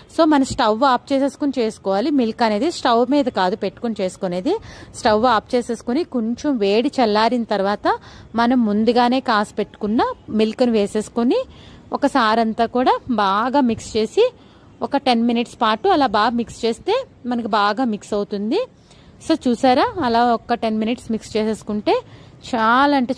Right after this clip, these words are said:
చాలా బాగుంటుందండి సేమియా. ఇంత టేస్టీగా సేమియా చేసుకోవచ్చా అని అనిపిస్తుంది. అది తాగిన తర్వాత మీకే, మీరే చెప్తారు. ఖచ్చితంగా ఈ వీడియో చూస్తే మీరే చెప్తారు ట్రై చేస్తే. చూసారా స్టవ్, స్టవ్ ఆఫ్ చేసుకుని మిల్క్ వేసేసుకున్నాం కదా, ఎంత జ్యూసీ జ్యూసీగా ఉండే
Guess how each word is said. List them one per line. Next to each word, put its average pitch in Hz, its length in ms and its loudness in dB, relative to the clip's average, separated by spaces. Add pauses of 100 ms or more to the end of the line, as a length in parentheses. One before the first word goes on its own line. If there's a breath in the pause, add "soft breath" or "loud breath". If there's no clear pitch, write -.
చాలా 214 240 2
బాగుంటుందండి 196 680 -2
సేమియా. 190 460 0 (540 loud breath)
ఇంత 233 380 0
టేస్టీగా 269 720 2
సేమియా 240 480 0 (100)
చేసుకోవచ్చా 220 500 -2
అని 233 120 -2
అనిపిస్తుంది. 208 460 -4
అది 226 160 0
తాగిన 190 440 0
తర్వాత 233 280 0
మీకే, 214 300 0
మీరే 202 280 0 (100)
చెప్తారు. 254 500 -2 (680 loud breath)
ఖచ్చితంగా 240 460 0
ఈ 247 40 4
వీడియో 220 300 2 (120)
చూస్తే 208 220 -2
మీరే 240 260 4
చెప్తారు 220 360 -4
ట్రై 185 220 0
చేస్తే. 196 460 0 (460 soft breath)
చూసారా 254 340 2 (240)
స్టవ్, 226 400 2
స్టవ్ 220 360 0
ఆఫ్ - 160 -6
చేసుకుని 233 320 -4
మిల్క్ 202 200 -4
వేసేసుకున్నాం 214 540 -2
కదా, 262 120 2
ఎంత 220 200 -2
జ్యూసీ 208 440 -2
జ్యూసీగా 202 540 0
ఉండే 294 280 0